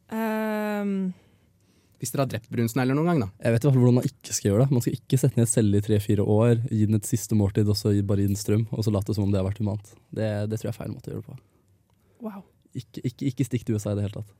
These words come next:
Speaker 3: Neida.
Speaker 2: Ja. Men altså, jeg har drept masse brunsnegler i mitt liv, jeg, altså. Jeg er ikke fremmed for det, eh, og jeg husker jo at det vi gjorde var jo, det skulle være litt show også, vi helte jo bare salt på de.
Speaker 3: Det er så brutalt.
Speaker 2: Men jeg vet ikke om det er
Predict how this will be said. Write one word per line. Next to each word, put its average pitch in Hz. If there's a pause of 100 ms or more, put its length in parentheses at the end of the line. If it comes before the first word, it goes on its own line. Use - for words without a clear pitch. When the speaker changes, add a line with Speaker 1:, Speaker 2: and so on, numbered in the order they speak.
Speaker 3:
Neida. 113
Speaker 2:
Ja. - (340)
Men 123
altså, 143 (400)
jeg 117
har 202
drept 127
masse 113
brunsnegler 101
i 98
mitt 104
liv, 156
jeg, 135
altså. 147 (640)
Jeg 107
er 104
ikke 113
fremmed 117
for 147
det, 117 (180)
eh, 120
og 120 (180)
jeg 131
husker 120
jo 113
at 120
det 110 (100)
vi 107
gjorde 104
var 101
jo, 104 (1080)
det 127
skulle 143
være 139
litt -
show 113
også, 123
vi 147
helte 127
jo 107
bare 98
salt 90
på 98
de. 143 (100)
Speaker 3:
Det 104
er -
så 120
brutalt. 120
Speaker 2:
Men 143
jeg 143
vet 113
ikke 139
om 139
det 117
er 107